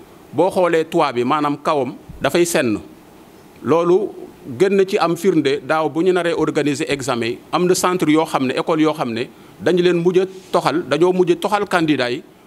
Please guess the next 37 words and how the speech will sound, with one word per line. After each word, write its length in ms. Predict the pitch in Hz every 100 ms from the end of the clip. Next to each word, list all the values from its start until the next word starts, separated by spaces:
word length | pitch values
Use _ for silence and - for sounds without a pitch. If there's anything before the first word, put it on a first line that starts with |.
| -
parce 180 | - 170
que 80 | 180 165
école 320 | 185 190 156
bi 160 | 117 139
mënul, 420 | 143 175 170 180 -
mënul, 440 | 120 160 165 165 -
euh, 480 | 131 131 127 95 92 - - - -
accueillir 400 | 175 180 165 151
maanaam 320 | 156 156 143
dalal 340 | 165 175 175 185 - -
candidat 380 | 180 190 180 156
yooyu 220 | 143 143 143
nga 80 |
xam 180 | 151 139
ne 80 | 131
candidat 400 | 131 151 147 135
wu, 100 | 123 - - -
mu 120 | - 147
doon 180 | 156 147
candidat 500 | 143 135 127 123 -
entrée 260 | 135 135 127
en 100 | 127
sixième 320 | 123 120 135
B 80 | 120
F 100 | 117
M 160 | 127 131
wala 200 | 120 120
bac, 180 | 117 107 - - - - -
parce 160 | 156
que 260 | - 151 151 - - - - 113
boobu, 380 | 113 160 151 156
boobu 320 | 117 151 160
temps, 180 | 143 135
temps 260 | - 151 147
nawet 260 | 139 135
la 120 | 120 113
woon. 160 | 90